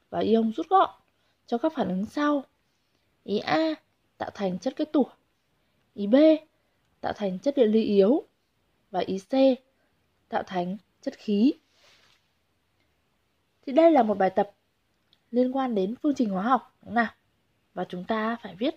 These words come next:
dưới dạng phân tử và ion rút gọn. Đầu tiên là tạo thành chất kết tủa. Và tiếp theo là tạo thành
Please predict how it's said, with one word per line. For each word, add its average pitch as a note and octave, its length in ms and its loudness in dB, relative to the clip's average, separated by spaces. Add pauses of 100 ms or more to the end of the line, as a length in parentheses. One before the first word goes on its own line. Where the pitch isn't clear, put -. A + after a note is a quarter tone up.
(100)
dưới F3 140 0
dạng A#3+ 200 -4 (200)
phân A#3 140 -6
tử A3 320 4 (200)
và E3+ 340 -10 (540)
ion A3+ 360 2
rút C4+ 140 -4
gọn. E4+ 280 4 (1400)
Đầu A3 200 4
tiên D4+ 180 4
là F#3 540 -8 (240)
tạo F#3+ 140 -6
thành F#3 220 -8
chất - 160 -10
kết D#4+ 160 -4
tủa. D4+ 200 0 (1300)
Và F#3+ 260 -14
tiếp - 180 -6
theo C#4+ 220 0
là F#3 120 -4
tạo - 180 -10
thành F3+ 320 -10